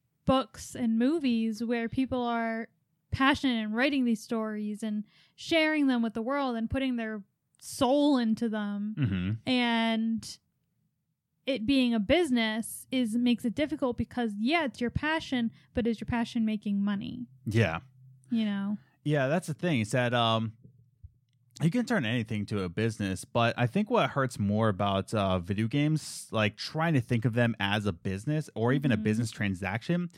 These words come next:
Speaker 2: is because we feel connected to it,
Speaker 1: Mm-hmm.
Speaker 2: right? Uh, with a movie, yeah, we're feeling connected to the actors, but within video games, we're, uh,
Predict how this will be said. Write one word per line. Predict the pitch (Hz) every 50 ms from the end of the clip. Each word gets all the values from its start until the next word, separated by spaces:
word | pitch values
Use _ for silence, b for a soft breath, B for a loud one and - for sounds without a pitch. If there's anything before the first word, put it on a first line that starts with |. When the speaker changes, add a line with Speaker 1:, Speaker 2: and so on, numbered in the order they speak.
| B B B B B
Speaker 2:
is | 127 117
because | 123 139 127 151 135 123
we | 127 117
feel | - 139 139 139 135 127 120 113 107 104
connected | - - - 139 123 110 101 98 107 - - 95 85 -
to | - - 90 71
it, | 52 52 - - - - 254
Speaker 1:
Mm-hmm. | 269 254 214 240 226
Speaker 2:
right? | 208 202 220 226 240 233 B B B B B -
Uh, | 139 143 143 139 147
with | 151 196 208
a | 247 226
movie, | 196 196 240 311 349 320 262 175 139 113 104 -
yeah, | 127 135 175 175 131 104
we're | 95 113 117 117 110
feeling | - - - 139 127 120 117
connected | 113 - 113 113 110 107 - 110 -
to | - 98
the | 101 98 -
actors, | - 92 92 101 113 - 165 170 175 156
but | - - 127 120 110 95 60
within | 104 117 123 113 160 160 147 120 92
video | 90 110 104 139 160
games, | 170 214 214 226 233 220 - 143
we're, | 127 120 139 151 147 143 143 139 139 147 143 b b b b b b b b b
uh, | -